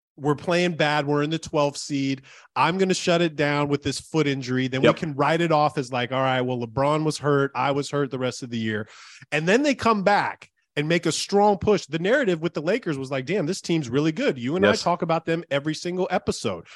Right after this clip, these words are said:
Speaker 1: They, they really, they got everything that they needed, right? And then he sees, "Oh shit, we, we're, we could be in the playoffs now. We could really make the play in. I'm gonna come back.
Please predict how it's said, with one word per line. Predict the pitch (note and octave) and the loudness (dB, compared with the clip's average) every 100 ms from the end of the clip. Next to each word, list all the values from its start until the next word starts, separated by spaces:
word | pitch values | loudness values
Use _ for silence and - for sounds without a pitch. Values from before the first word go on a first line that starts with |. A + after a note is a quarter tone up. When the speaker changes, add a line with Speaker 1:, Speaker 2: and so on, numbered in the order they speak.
| - - - | -20 -12 -2
Speaker 1:
They, | C#3 | -2
they | C3 C#3 G#3+ | 0 0 2
really, | D3+ G3 F#3 | 4 4 4
they | C#3+ C#3+ | -2 0
got | E3 D#3+ D#3+ | 0 0 -2
everything | E3 G3 G#3 G3 | -2 -4 -2 -2
that | F#3 | -2
they | F3+ G3 | 0 0
needed, | G#3+ A#3 E3 F#2 | 0 -2 -2 -4
right? | G2+ A#2+ G#3+ - - - - | -6 0 0 0 -20 -18 -4
And | D#3 | 0
then | C4 | 2
he | G#3 | 0
sees, | G3 G3 F3 - | -2 -2 -2 0
"Oh | D#3+ | -2
shit, | - D4+ G3+ A2+ | -2 -2 -2 -2
we, | D3+ - | -8 -8
we're, | B2+ D#3 D#3+ | -2 0 0
we | F3+ | 0
could | A#3+ E3 | -2 2
be | D#3+ | 2
in | F3 | 2
the | |
playoffs | F#3+ D4 D4 C#3 C3 - | 2 4 6 4 2 -2
now. | C#3+ D#3 | 0 0
We | G#3 | 0
could | C4 | 0
really | G3 G3 | 2 4
make | F3+ F3 | 2 -2
the | D#3+ | -4
play | - C#4 A#3+ | 0 4 4
in. | G3+ - - _ | 2 -2 -18 _
I'm | F3+ B3 E4 | 2 4 4
gonna | D4+ B3 | 2 0
come | - G#3+ F3+ | 0 -4 -2
back. | F3+ G3 C3+ - | 0 2 0 -4